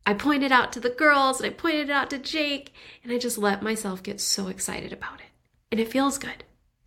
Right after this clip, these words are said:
And I know that seems kind of silly, but why not? Why not? I'd rather be silly and thrilled with life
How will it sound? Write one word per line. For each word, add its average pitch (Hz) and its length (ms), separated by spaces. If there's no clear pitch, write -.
And 233 120
I 247 80
know 247 420
that 220 180
seems 285 320
kind 254 300
of 233 80
silly, - 480
but - 340
why 220 540
not? 247 720
Why 359 300
not? 415 580
I'd 294 140
rather 349 360
be 311 140
silly 294 680
and 214 500
thrilled 190 500
with 311 160
life 311 420